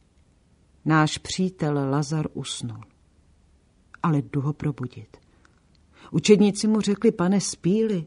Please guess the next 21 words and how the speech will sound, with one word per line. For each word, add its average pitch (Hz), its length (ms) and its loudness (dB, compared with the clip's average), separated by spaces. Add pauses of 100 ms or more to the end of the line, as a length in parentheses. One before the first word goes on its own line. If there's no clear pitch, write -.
(140)
uzdraví 190 520 -2
se." - 220 -6 (1500)
Ježíš 147 480 0
mluvil 156 480 -2 (520)
o 151 80 -2
jeho 147 220 2
smrti, - 520 -2 (1160)
ale 147 220 0
oni 185 280 8
mysleli, 190 500 2
že 175 160 0
mluví 170 520 2 (100)
o 156 80 -2
pouhém 160 680 0
spánku. - 720 -6 (1200)
Tehdy 185 300 6
jim 220 200 6
Ježíš 185 540 0
řekl: 135 460 -8 (1200)
"Lazar 160 360 2
umřel. 147 460 -2